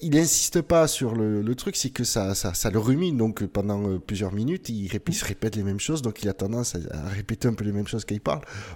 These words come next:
Moi, voilà, moi, ce que j'aime bien, voilà, c'est qu'il a pas mis la faute, euh, il a pas dit, « Ah oui, mais les pneus étaient froids, la piste était froide, euh,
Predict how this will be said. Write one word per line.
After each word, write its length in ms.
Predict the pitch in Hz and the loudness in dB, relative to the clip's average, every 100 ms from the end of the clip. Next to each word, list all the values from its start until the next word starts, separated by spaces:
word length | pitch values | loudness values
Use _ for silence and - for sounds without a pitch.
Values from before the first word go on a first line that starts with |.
| - | -2
Moi, 140 | 117 | 2
voilà, 260 | 117 131 110 | 4 6 6
moi, 120 | 127 | 4
ce 60 | - | 0
que 80 | 120 | 0
j'aime 140 | 120 | 2
bien, 100 | 139 | 4
voilà, 220 | 131 123 | 4 4
c'est 60 | - | 2
qu'il 140 | 110 | 0
a 60 | 107 | 2
pas 160 | 139 | 4
mis 140 | 135 135 | 4 4
la 120 | 123 | 4
faute, 320 | 120 139 131 | 4 0 0
euh, 280 | 113 110 101 | 0 2 2
il 80 | 101 | 0
a 60 | 101 | 0
pas 140 | 110 | -2
dit, « 80 | 107 | -2
Ah 140 | 107 117 | 2 2
oui, 220 | 104 110 | 2 0
mais 100 | 113 | 0
les 120 | 101 | 0
pneus 180 | - 104 | -2 -4
étaient 180 | - 101 | -2 -4
froids, 560 | - - 95 101 104 | -4 -2 0 2 2
la 120 | 104 95 | 0 0
piste 320 | 165 160 - | -4 -6 -6
était 120 | 101 | -6
froide, 680 | - - 95 95 95 98 95 | -6 -2 0 2 0 0 -2
euh, 540 | 95 92 87 87 85 | -2 0 0 -2 -4